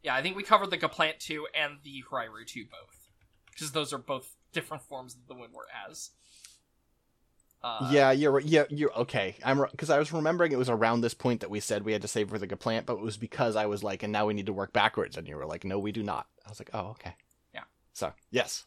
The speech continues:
Speaker 1: Okay.
Speaker 2: All right.
Speaker 1: All right. The Fiver, the final thing. Uh, this, uh, is a mobile armor that basically is a giant bib for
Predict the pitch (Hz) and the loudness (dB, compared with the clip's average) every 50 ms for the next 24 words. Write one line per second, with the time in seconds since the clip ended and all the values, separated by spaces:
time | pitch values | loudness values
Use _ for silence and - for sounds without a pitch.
0 | _ _ - - 101 90 71 - - _ _ _ _ _ _ _ _ _ _ _ | _ _ -4 -2 -2 -2 -2 -4 -10 _ _ _ _ _ _ _ _ _ _ _
1 | 196 196 185 143 131 - - 208 220 - 302 302 277 254 196 202 156 139 131 147 | 4 6 6 4 2 0 0 0 4 10 12 12 12 12 10 6 2 2 0 -2
2 | - - 262 262 269 247 233 - 247 226 190 151 135 123 120 - - 175 170 170 | 4 6 8 8 8 6 4 4 4 2 2 2 0 -4 -8 -2 2 4 6 6
3 | 170 160 - - - _ _ _ _ - 170 233 285 294 - - - - _ _ | 6 4 2 -2 -14 _ _ _ _ 2 6 6 8 8 6 2 0 -4 _ _
4 | 220 226 233 233 233 226 220 - 226 214 233 220 226 220 214 226 226 226 226 226 | 4 6 8 8 6 6 4 2 2 2 4 2 2 4 4 4 4 6 6 8
5 | 226 233 226 233 226 226 226 - 180 185 208 202 190 185 180 196 220 - - 220 | 8 8 8 6 2 2 0 0 4 4 6 4 4 4 2 2 2 2 -2 -2
6 | - 233 233 220 180 196 190 190 175 151 147 147 147 180 196 226 240 220 196 156 | -2 -2 -2 0 2 2 2 2 0 -2 -2 2 6 6 6 6 6 2 -2 -6
7 | - - 175 190 208 202 208 214 - - - - 175 170 175 175 170 170 170 175 | -2 2 4 4 4 4 4 2 0 0 -4 -6 -4 -2 0 2 2 2 2 0